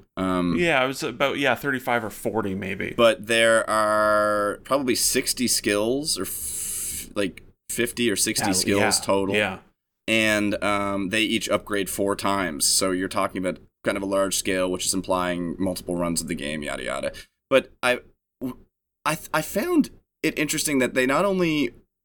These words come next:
Speaker 1: the, the weight of a point or what you could upgrade things to, like, all had different value in some way. Something as minute as, like,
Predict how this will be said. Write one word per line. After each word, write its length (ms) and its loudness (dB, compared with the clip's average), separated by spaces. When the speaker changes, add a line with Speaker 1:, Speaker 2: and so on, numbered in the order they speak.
Speaker 1:
the, 160 -4
the 140 0
weight 340 2
of 80 0
a 40 -4
point 360 -2
or 80 0
what 280 0
you 80 -2
could 120 -2
upgrade 480 0
things 240 -2
to, 140 0
like, 220 0
all 580 2
had 420 -4
different 320 -2
value 540 -2
in 100 -4
some 260 0
way. 240 -6
Something 260 0
as 140 -2
minute 440 0
as, 140 -2
like, 300 0